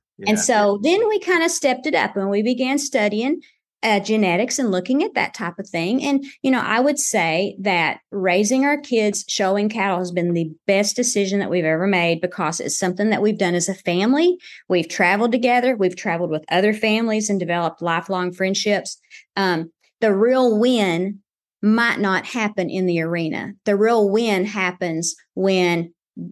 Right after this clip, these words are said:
Speaker 2: that, the kid that told you they filled up water troughs but didn't, um,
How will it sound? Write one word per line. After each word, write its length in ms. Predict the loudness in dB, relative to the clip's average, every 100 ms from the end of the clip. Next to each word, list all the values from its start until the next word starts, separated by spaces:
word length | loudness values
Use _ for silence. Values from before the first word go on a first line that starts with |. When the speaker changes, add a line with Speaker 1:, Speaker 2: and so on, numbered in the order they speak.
| -14
Speaker 2:
that, 440 | -4 0 0 0 -6 _ -20 -10 -2
the 180 | -2 -2
kid 380 | 0 2 2
that 220 | 2 0 -4
told 480 | -4 0 0 0
you 80 | 0
they 180 | 0 0
filled 300 | -2 -4 -4
up 160 | -4 -2
water 260 | 0 -2
troughs 800 | -6 -4 -4 -2 -4 -4 -6 -6 _ _ _ _ _ _ 0
but 300 | 0 0 0
didn't, 600 | 2 2 2 -2 -4 -14 _ _ _ _ _ -2
um, 440 | 2 2 0 -4